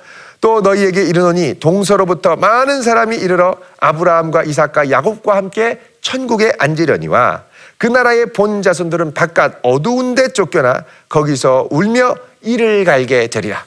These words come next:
여, 나라의 본 자손들, 이 이스라엘 백성들을 말하는 겁니다.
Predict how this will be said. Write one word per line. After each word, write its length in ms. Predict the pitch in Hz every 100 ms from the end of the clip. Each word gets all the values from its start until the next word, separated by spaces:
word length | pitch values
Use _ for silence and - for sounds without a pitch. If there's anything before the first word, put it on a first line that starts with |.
| -
여, 180 | 208 254 - -
나라의 600 | - 135 180 208 240 254 - - _ -
본 380 | 143 226 240 214
자손들, 680 | 160 170 151 214 - - _ -
이 180 | 113 123
이스라엘 420 | 214 220 277 294
백성들을 440 | 269 220 226 190 196
말하는 360 | 156 135 135
겁니다. 520 | 110 90 90 - -